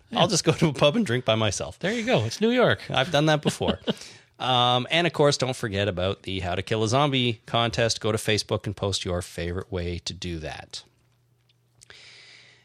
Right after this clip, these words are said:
Speaker 2: And for any other comments or communication with us, you can send email to talking dead podcast at gmail dot com or give us a call at one eight six six four eight three Z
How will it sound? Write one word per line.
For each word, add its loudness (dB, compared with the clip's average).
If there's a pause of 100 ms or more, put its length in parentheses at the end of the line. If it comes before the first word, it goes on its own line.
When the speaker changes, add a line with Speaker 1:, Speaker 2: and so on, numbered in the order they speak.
(180)
Speaker 2:
And 4 (260)
for 4
any 4
other 4 (160)
comments 2
or -8
communication 0
with 0
us, -2 (160)
you -2
can 0
send 0
email 0
to -10
talking 0
dead 0
podcast -2
at -10
gmail -4
dot -4
com 2 (520)
or -4
give -2
us 0
a -8
call 2
at -16
one 0
eight -2
six -4
six -2
four 2
eight -2
three -2 (300)
Z -2